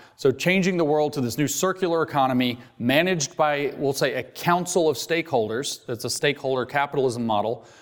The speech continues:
where we don't, we don't meet shareholder demand anymore, we, we meet stakeholder, uh, analysis, like the stakeholders in covid who said that we had to do all these things that Ron DeSantis decided not to do,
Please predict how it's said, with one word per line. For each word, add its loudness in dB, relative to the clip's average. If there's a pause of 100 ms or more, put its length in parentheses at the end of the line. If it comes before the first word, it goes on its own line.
(120)
where 2
we 4
don't, -2 (500)
we 4
don't 2
meet -2
shareholder 2
demand 0
anymore, 2
we, 0 (260)
we 2
meet 0
stakeholder, 0 (240)
uh, 4
analysis, -2 (220)
like -2
the -6
stakeholders 0
in -6
covid -2
who -4
said -4
that -2
we 0
had -2
to -4
do 0
all 0
these -6
things -8
that -6
Ron 0
DeSantis -4
decided -2
not -4
to -12
do, 2